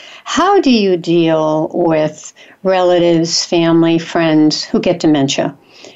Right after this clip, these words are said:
How can you help them? How can you be a support?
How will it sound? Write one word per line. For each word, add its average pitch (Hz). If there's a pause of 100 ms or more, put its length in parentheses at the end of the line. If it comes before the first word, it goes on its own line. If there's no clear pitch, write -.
How 202
can 240
you 240
help 180
them? 175
How 175
can 185
you 185
be 170
a 170
support? 156